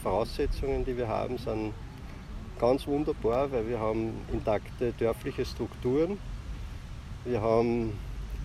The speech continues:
äh, intakte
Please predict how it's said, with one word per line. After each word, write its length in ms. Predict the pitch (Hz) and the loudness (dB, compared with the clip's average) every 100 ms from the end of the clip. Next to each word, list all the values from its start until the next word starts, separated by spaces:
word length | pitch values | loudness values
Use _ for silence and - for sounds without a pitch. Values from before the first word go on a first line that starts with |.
| - | -2
äh, 500 | 95 92 92 92 95 95 - - - - - - - - - - - | 0 0 0 0 -2 -6 -8 -10 -10 -10 -10 -8 -8 -8 -10 -6 -2
intakte 840 | 113 117 110 - - 135 123 117 | 2 4 4 0 2 6 8 6